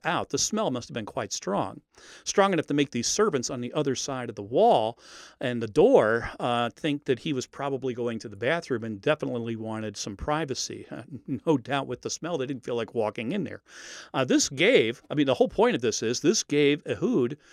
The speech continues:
the much-needed time he needed, uh, he had to have to get away to make his escape. We pick up the story in verses twenty-six through thirty. Ehud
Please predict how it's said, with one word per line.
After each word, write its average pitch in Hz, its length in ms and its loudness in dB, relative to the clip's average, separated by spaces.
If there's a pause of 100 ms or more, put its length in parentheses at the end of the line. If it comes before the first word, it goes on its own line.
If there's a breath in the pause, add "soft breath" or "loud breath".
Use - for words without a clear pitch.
(220 loud breath)
the 117 80 2
much-needed 160 560 -2
time 160 320 -2
he 120 160 -4
needed, 117 440 -6 (300 soft breath)
uh, 110 140 -4
he 127 160 -2
had 190 240 -2
to - 80 -4
have 175 340 -4
to 160 100 -2
get 131 200 -2
away 131 440 -4
to 117 80 -8
make 123 200 -4
his 113 160 -6
escape. - 460 -4 (200)
We 135 80 0
pick - 180 -2
up - 100 -4
the 120 80 -6
story 135 340 0
in 117 80 -2
verses 117 320 -6
twenty-six 123 500 -8
through 107 140 -8
thirty. 165 400 2 (1040 loud breath)
Ehud 254 360 6